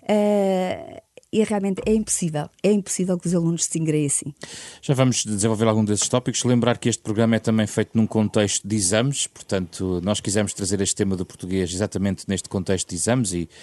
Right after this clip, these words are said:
Speaker 2: e temos a perspectiva de continuar estas matérias ainda este mês, eh, de junho. Queremos falar um pouco sobre a forma como é ensinada a língua portuguesa, mas não só, de lindo calado. Eh, há aqui, nestes cinco pontos, eh,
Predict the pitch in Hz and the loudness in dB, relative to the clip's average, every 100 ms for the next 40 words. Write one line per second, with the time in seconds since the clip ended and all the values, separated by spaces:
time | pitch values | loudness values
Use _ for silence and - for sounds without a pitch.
0 | - - 101 107 101 92 92 95 - - | -20 -8 -2 2 2 0 0 0 -2 -4
1 | 101 104 92 90 92 95 92 90 87 107 | -4 -2 -2 -4 -2 0 2 0 0 -2
2 | 101 98 98 90 95 95 92 98 92 85 | 0 0 0 -2 -4 -4 -2 -2 -2 -2
3 | 95 90 90 - 95 87 - - - - | -2 -2 -4 -2 -4 -4 -6 -16 -20 -20
4 | - - 101 98 98 95 95 90 92 98 | -20 -6 -2 0 0 0 0 -4 -2 2
5 | 98 92 87 127 139 - 101 92 - - | 2 2 2 2 2 0 -2 -2 -4 -6
6 | - - 110 101 107 - 107 101 107 101 | -8 -2 0 0 -2 0 0 0 0 -2
7 | 95 98 98 98 98 - 101 98 98 92 | -2 0 0 2 0 0 0 0 0 0
8 | 92 90 87 - 90 107 120 127 - - | -2 -4 -8 -12 -2 0 0 -4 -8 -20
9 | - - 127 117 120 - 131 135 120 131 | -6 0 2 4 2 4 4 2 2 2
10 | 123 113 107 127 - - - - _ 113 | 2 2 4 2 0 -14 -20 -20 _ 2
11 | 110 104 - 120 - 156 160 151 127 90 | 4 4 2 -2 0 2 4 4 2 2
12 | 110 120 - - 139 123 - 147 147 - | 0 0 -2 0 -2 -2 0 0 0 -4
13 | - 101 - - 110 104 | -8 -12 -12 -2 0 0